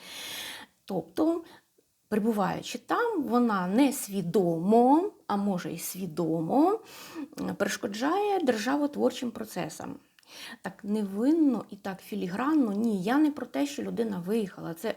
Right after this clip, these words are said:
ок, кожен дбає про себе, про своє життя. Це, це дуже нормально, це супернормально. Е, але от звідти вона веде розслідування у справі Фаріон.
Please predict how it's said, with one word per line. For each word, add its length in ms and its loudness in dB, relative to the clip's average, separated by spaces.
ок, 340 2
кожен 380 4
дбає 500 0
про 120 -10
себе, 380 -2
про 160 -8
своє 320 -4
життя. 520 -4
Це, 140 -8
це 160 -6
дуже 360 2
нормально, 540 -6
це 140 -10
супернормально. 760 -4
Е, 460 -4
але 520 4
от 200 -2
звідти 800 2
вона 380 2
веде 380 0
розслідування 1040 2
у 120 -6
справі 640 -4
Фаріон. 680 -2